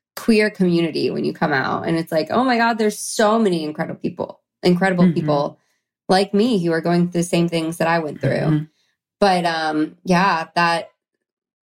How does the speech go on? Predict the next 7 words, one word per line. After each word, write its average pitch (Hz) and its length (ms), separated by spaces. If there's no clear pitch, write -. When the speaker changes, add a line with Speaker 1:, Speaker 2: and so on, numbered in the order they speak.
Speaker 1:
just 233 340
that, 226 400
her 233 320
whole 233 520
persona 160 840
of, - 120
like, 151 460